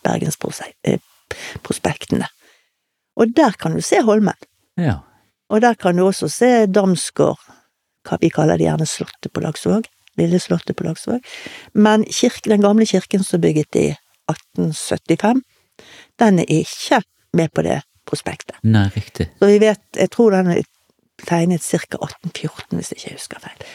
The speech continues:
Speaker 2: Ja.
Speaker 1: Så der kan du se Holmen.
Speaker 2: Ja.
Speaker 1: Mm.
Speaker 2: Det var, eh, også,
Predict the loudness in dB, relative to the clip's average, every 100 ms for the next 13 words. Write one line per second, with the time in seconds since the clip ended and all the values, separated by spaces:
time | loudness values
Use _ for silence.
0 | 0 4 4 2 2 2 4 0 0 0
1 | 0 -2 -10 _ _ 0 0 -2 _ _
2 | -10 -4 -4 -4 _ _ _ _ _ _
3 | _ _ _ 2 2 4 6 6 6 4
4 | 0 -2 -2 -2